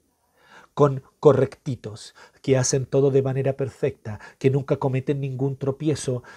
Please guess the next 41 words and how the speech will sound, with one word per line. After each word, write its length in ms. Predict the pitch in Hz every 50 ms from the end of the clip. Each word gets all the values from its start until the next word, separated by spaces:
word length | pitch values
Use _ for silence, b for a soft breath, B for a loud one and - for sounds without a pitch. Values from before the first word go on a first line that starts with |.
| B
y 100 | B 131
que 120 | 120 - 135
por 140 | - 135 127
lo 100 | 123 123
tanto, 240 | 135 135 127 -
si 120 | 110 - 131
es 40 | -
que 120 | - 131
lo 140 | 120 123 120
cometen, 520 | - 127 127 147 151 139 - 127 123 120 B B B
lo 220 | - 135 135 135
ocultan 640 | 127 123 117 - 175 170 147 127 - - 127 123 117 B B B
y 120 | 151 143
viven 280 | 135 147 135 127 123 110
con 280 | - - 123 123 127
máscaras 600 | 131 143 139 135 - - - 120 110 120 120 - B B B
porque 260 | - 127 - - 135 120
no 140 | 123 -
quieren 300 | - - 135 127 127 123
mostrar 340 | 123 127 107 - - 139 123
la 80 | 117 120
realidad 340 | 113 117 113 113 113 113 110
de 100 | 107 98
su 140 | - 113
pecado. 480 | - - 104 - - 104 101 101 98 - b b b b
Este 260 | b - 131 - - 123
reino 240 | 131 143 135 127
no 160 | 131 139 143 156
es 80 | 147
para 220 | - - 135 139 143
hipócritas. 880 | 143 - 180 202 196 - 160 131 - - 104 95 - - - - _ _ _ _ _ _ _ _ _ _ _ _
Este 240 | - 127 - - 131
reino 320 | 120 120 135 131 131 127 104
es 60 | -
para 260 | - 120 113 117 113
mujeres 760 | 117 120 120 110 - - - 160 170 180 180 175 - - -
y 100 | 180 170
hombres 500 | 139 110 98 98 98 98 98 - - b b b b b b
que, 140 | _ - 117
reconociéndose 880 | - 127 - - 127 117 117 - - - 165 160 175 170 156 - -
indignos, 760 | 185 185 180 143 156 123 - - 98 92 95 - - - -